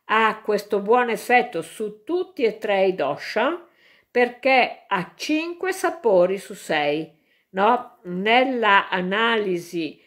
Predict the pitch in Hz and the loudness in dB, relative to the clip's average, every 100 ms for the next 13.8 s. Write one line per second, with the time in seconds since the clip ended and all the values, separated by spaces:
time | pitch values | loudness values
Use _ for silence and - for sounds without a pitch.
0 | _ - 180 175 175 233 233 214 196 170 | _ -4 0 0 2 2 2 -2 -6 -6
1 | 170 - 202 202 196 175 180 190 196 - | -8 -10 -8 -2 0 2 2 2 0 -8
2 | 190 190 190 180 - 202 185 202 214 185 | -8 -8 -8 -10 -6 -4 -4 -4 -4 -2
3 | 170 - - - _ _ 180 175 190 208 | -4 -6 -20 -20 _ _ -4 2 4 4
4 | 185 180 196 - 185 208 190 170 - - | 0 -4 -10 -10 -4 4 4 4 0 -10
5 | - 165 208 233 - 262 240 208 196 185 | -14 -2 2 2 0 0 2 2 -2 -4
6 | 185 185 185 185 175 185 190 190 180 - | -4 -2 -2 -2 -4 -2 -2 0 -4 -2
7 | 214 208 170 165 - - 180 185 202 220 | 2 4 4 0 -8 -10 -8 -6 -2 -4
8 | 196 185 160 185 185 202 - 185 165 170 | -4 -8 -6 -4 -4 -6 -2 2 2 4
9 | 202 208 - _ _ 202 185 202 247 254 | 2 0 -10 _ _ -4 0 2 2 4
10 | 180 202 240 240 - - _ _ - 170 | 6 6 6 2 0 -10 _ _ -8 -8
11 | - 196 196 196 190 190 190 190 190 196 | 0 2 2 0 0 2 2 2 0 0
12 | 196 202 190 190 190 190 190 185 185 214 | 0 2 4 4 2 0 0 -4 -2 2
13 | 190 185 202 190 190 190 180 185 | 4 4 2 0 0 2 2 -2